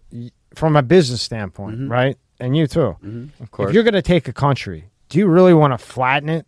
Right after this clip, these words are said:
Speaker 1: and you gotta spend all that money to rebuild it? I mean, he's not an idiot. He's not
Speaker 3: No,
Speaker 1: a dumb
Speaker 3: no,
Speaker 1: guy.
Speaker 3: no, he's a smart guy.
Speaker 1: So
Speaker 3: He's a s-, I mean,
Speaker 1: and,
Speaker 3: yeah.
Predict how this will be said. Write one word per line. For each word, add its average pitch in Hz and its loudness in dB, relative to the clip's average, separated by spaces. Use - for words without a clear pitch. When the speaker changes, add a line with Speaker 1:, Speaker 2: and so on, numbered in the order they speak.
Speaker 1:
and 123 -8
you 127 -2
gotta 127 0
spend 127 -4
all 131 2
that 135 2
money 131 0
to 123 -8
rebuild 120 -2
it? 160 -2
I 127 -6
mean, 143 2
he's 156 4
not 185 4
an 120 -4
idiot. 113 0
He's 123 -2
not 170 2
Speaker 3:
No, 139 4
Speaker 1:
a - 4
dumb 135 4
Speaker 3:
no, 123 -2
Speaker 1:
guy. 123 4
Speaker 3:
no, 90 0
he's 101 -4
a 98 -4
smart 110 0
guy. 80 -2
Speaker 1:
So 147 4
Speaker 3:
He's 98 -4
a - -6
s-, - -10
I 95 -8
mean, 87 -6
Speaker 1:
and, 147 0
Speaker 3:
yeah. 76 -8